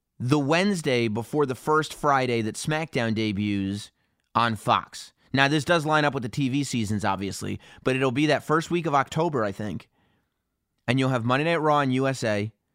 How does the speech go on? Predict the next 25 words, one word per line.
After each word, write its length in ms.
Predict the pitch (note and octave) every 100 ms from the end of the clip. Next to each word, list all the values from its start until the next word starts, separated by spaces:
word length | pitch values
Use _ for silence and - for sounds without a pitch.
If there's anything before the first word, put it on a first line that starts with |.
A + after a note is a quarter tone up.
| _ _ _ _ _ _ _ _
Apparently, 540 | - - D3 E3 D#3+ D#3+
you're 140 | D3
gonna 160 | C3 C3
have 140 | A#2+
A 120 | B2
E 60 | C3
W 300 | B2+ B2 B2
on 100 | A2
T 180 | - A2+
N 100 | G2+
T, 340 | F3 F#3 F#3 _ _ _ -
and 100 | G3
then 80 | A3+
you're 120 | B2+
gonna 120 | B2
have 140 | A#2+
SmackDown 760 | G#2 B2 B2 B2 A#2 A2 G#2+ G#2 - _ _ _ _ _
on 160 | A#2 A2
Fox 360 | - A2+ - -
every 240 | D3 F3
other 160 | D#3+ D3
day. 240 | C3 F#2 - - _
Tuesday 340 | - G3 F#3 F#3+
and 100 | E3+
Thursday, 480 | F3+ F3+ F3+ F3+